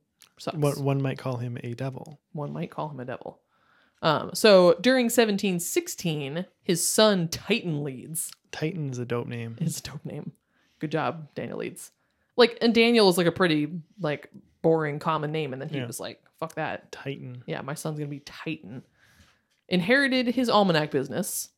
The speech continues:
Speaker 1: um, which had continued to use astrological content, and eventually competed with Benjamin Franklin's popular Poor Richard's Almanac. Was that just,
Speaker 2: Boom.
Speaker 1: like, a thing? Was everybody just, what, what the hell?
Speaker 2: Yeah, I'm, like,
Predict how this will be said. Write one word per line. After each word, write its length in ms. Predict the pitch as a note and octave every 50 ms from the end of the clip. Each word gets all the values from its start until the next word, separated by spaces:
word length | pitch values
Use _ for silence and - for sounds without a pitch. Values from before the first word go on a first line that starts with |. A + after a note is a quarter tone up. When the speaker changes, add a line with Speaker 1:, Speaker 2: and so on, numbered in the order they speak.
| _ _ _ _ -
Speaker 1:
um, 260 | - D#3+ D3+ D3+ D3+
which 160 | D#3 D#3+ D#3+
had 140 | - E3 -
continued 680 | - D#3+ D#3 - - C#4+ D4+ C#4+ B3+ A#3+ A#3+ A3 G#3 A3
to 60 | - G#3
use 240 | F#3 F#3+ F#3+ F3+ F3 - _ _ _ _ -
astrological 640 | D3+ D3 D#3 - - D#3+ D#3 D#3 D#3 D3+ - D#3 D#3
content, 480 | D#3 - C#3+ C3+ C#3 - C3 A#2 D3+ -
and 100 | - E3
eventually 840 | D3+ D3+ A3 E4 F4+ - C4+ A#3 G3 F#3 F3+ F3 F3 F3 F3+ - _ _ _ _ _ _ _ _
competed 420 | - F#3+ - - A#3+ A#3 A3 F#3+
with 160 | F3 E3+ E3 -
Benjamin 340 | E3 E3+ F3+ E3+ E3 D#3 D3
Franklin's 560 | - - - D#3+ E3+ E4+ E4+ C4 G#3 F#3+ E3+
popular 500 | - - E3+ D3 - D#3 D3 D3 C#3+ C#3+
Poor 240 | C#3+ - - F3+ E3
Richard's 340 | D3 G3 A#3+ - F#3+ - -
Almanac. 360 | B2 C3 B2+ B2+ - - - _ _ - _ -
Was 100 | G3 -
that 80 | - -
just, 140 | - -
Speaker 2:
Boom. 100 | - G#4+
Speaker 1:
like, 80 | G#4 F4+
a 40 | -
thing? 380 | - - E3+ E3 G#3 C4+ D#4+
Was 140 | D4 B3 F#3
everybody 320 | - F3+ A3+ B3+ C#4 C#4+ C4
just, 160 | A3 E3+ F3+
what, 300 | D#3 E3+ A#3 A#3+ - - _
what 160 | - G3 A3+ -
the 80 | C4
hell? 400 | - B3 C4+ G#3 - - D3+ - - - - _ -
Speaker 2:
Yeah, 200 | G#3+ G#3+ F3+ E3+
I'm, 100 | F#3 B3+
like, 300 | F4 F4+ C4+ - A3+